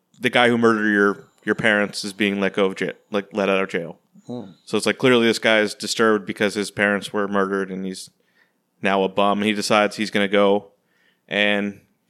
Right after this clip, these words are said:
Speaker 1: kill this guy. He's gonna go find him after he gets released and kill him. And he does. And then he never, he doesn't get reported to the police, and he kinda realizes that that guy's family wants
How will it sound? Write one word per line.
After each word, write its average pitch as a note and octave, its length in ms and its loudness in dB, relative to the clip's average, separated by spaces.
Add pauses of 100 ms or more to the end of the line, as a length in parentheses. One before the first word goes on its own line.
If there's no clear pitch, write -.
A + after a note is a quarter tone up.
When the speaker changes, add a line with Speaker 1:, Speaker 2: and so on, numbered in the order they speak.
Speaker 1:
kill E3 180 2
this A#2 160 0
guy. G2+ 200 2
He's G2 120 -6
gonna G2+ 140 -4
go G2 100 0
find G2+ 340 -4
him G2+ 460 -6 (340)
after G2+ 220 -4
he G2+ 80 -2
gets G2+ 160 -6
released G2+ 340 -4
and G2+ 80 -8
kill G2 220 -2
him. G2 180 -6 (720)
And G2+ 500 -6 (1120)
he B2+ 100 -6
does. A#2+ 600 0 (760)
And A2 200 -2
then A2 260 2
he A2 120 -6
never, A#2 220 2 (100)
he A#2+ 100 -8
doesn't B2 200 2
get A#2+ 120 2
reported A#2 340 2
to A2 60 2
the G2+ 100 -6
police, B2 340 0
and A2 80 -4
he G2+ 40 -4
kinda A2+ 220 0
realizes G#2 520 2
that G2 280 -2 (460)
that G#2 180 0
guy's A2 200 0
family G#2 360 0
wants F#2+ 580 -4